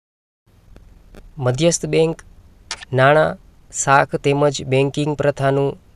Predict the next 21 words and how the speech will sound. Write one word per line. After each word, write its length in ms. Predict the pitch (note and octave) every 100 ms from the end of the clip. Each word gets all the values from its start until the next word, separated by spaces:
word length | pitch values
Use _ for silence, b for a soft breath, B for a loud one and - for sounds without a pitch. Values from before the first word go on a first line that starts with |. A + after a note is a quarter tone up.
| -
નિયમન 380 | B2+ D3+ D#3 D3
કરતી 440 | C#3 C3 - C3+ - - -
કેન્દ્રીય 400 | C#3 C3+ C3+ B2+
બેંક 260 | B2 B2+ B2+
છે. 120 | - G#3+ - _ _ _ _ _ _ _ _ _ _ _ _ _ - - _ _ -
મધ્યસ્થ 380 | C3 D3 E3 D#3
બેંકના 580 | D3 D3+ D3 D3+ D3 - - -
કાર્યો 320 | C3 C3+ C#3
આ 120 | C3 -
પ્રમાણે 340 | C#3+ C#3+ D3 C#3+
છે. 120 | D3 F3+ b b b b - - -
કાયદેસરનું 720 | C3 D3 D#3 D#3+ D3 D3 D3 D#3+ - -
નાણું 320 | B2+ C3+ C#3+
બહાર 240 | C3 B2+ C#3 C#3
પાડવું, 360 | C#3 C#3 D#3 - - _ _ - _ _ _ - -
સરકારના 720 | - C#3 - D3+ D3+ D3 C#3
બેન્કર 340 | C3 C#3 D3+ C#3+
તેમજ 360 | C#3+ C#3 C#3 - - B2
એજન્ટ 260 | B2 C#3 C3+
તરીકેના 520 | C#3+ C3+ C#3 C#3 C#3 C#3
કાર્યો, 340 | C3+ C3+